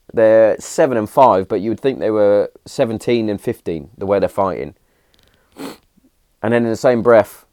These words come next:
you've got the youngest who acts like a baby for no reason, stamping her feet, throwing paddies, and you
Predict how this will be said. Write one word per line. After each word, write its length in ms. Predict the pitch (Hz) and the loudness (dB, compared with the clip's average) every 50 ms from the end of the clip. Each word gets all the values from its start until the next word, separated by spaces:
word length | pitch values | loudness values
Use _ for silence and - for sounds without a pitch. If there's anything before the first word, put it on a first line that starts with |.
| _ - | _ -12
you've 160 | 104 98 92 | -10 -10 -6
got 160 | - 107 - | -6 -4 -4
the 80 | 95 110 | 0 2
youngest 480 | 123 131 135 123 107 101 95 - - | 2 2 2 2 2 0 -2 -4 -6
who 340 | - 101 95 95 98 101 - - _ _ _ _ _ _ _ _ _ _ _ _ _ _ _ _ _ _ _ _ _ _ _ _ _ _ _ - | -6 -4 -4 -4 -6 -8 -10 -14 _ _ _ _ _ _ _ _ _ _ _ _ _ _ _ _ _ _ _ _ _ _ _ _ _ _ _ -4
acts 240 | 120 123 - - - | -4 -4 -4 -4 -6
like 160 | 117 101 104 | -6 -6 -6
a 80 | - - _ _ _ _ _ _ _ | -8 -12 _ _ _ _ _ _ _
baby 440 | - 123 131 127 90 92 78 78 78 _ | 2 2 2 2 0 -2 -4 -6 -8 _
for 140 | _ 107 | _ -8
no 120 | 98 110 110 | -4 -4 -2
reason, 380 | 104 101 107 107 87 85 76 76 | -2 -2 -2 -2 -2 -4 -8 -12
stamping 380 | - - - 110 95 - 98 | -8 -4 -4 -4 -4 -4 -8
her 60 | 95 87 | -10 -10
feet, 340 | - - - 101 92 - | -8 -6 -6 -4 -4 -6
throwing 260 | - - 104 95 90 87 | -8 -6 -6 -6 -6 -6
paddies, 480 | - 104 98 90 82 78 78 - - _ | -4 -4 -4 -4 -4 -6 -8 -10 -16 _
and 140 | - 92 95 | -20 -16 -14
you 200 | 92 95 101 92 | -12 -12 -12 -14